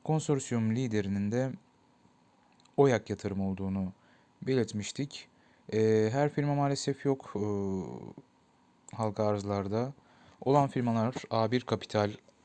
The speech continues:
Ak Yatırım, Alnus Yatırım, Alternatif Yatırım, Ata Yatırım, Bizim Menkul, Deniz Yatırım, Garanti Yatırım, Gedik Yatırım, Global Menkul, Halk Yatırım, E C B C Türkiye,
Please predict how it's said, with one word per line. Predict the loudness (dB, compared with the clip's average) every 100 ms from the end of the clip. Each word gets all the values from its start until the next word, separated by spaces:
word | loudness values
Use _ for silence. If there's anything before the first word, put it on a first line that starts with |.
| _ _ -4
Ak | -4 0
Yatırım, | -2 -2 0 0 -2
Alnus | -2 -2 -2 -2
Yatırım, | -4 -2 -2 -2 -2
Alternatif | -2 0 -2 -2 -2
Yatırım, | -2 0 -2 -4 -8 -12
Ata | -4 0
Yatırım, | 0 0 0 -2 -4 -8
Bizim | -6 -4 -2
Menkul, | -2 0 0 -2 -4 _ -20 -20 _
Deniz | 0 0 0
Yatırım, | -2 0 -2 0
Garanti | 0 0 0
Yatırım, | -2 -2 -2 -2
Gedik | -2 -4 -4
Yatırım, | -4 -2 -2 0
Global | 0 2 2 2
Menkul, | 0 0 0 -2 -4 _ -20 _ _ _ _ 0
Halk | 4 4 2
Yatırım, | -4 -2 0 -2 -4
E | -6
C | -2 -4
B | -2
C | -4 -4 -4
Türkiye, | -2 -4 -2 -2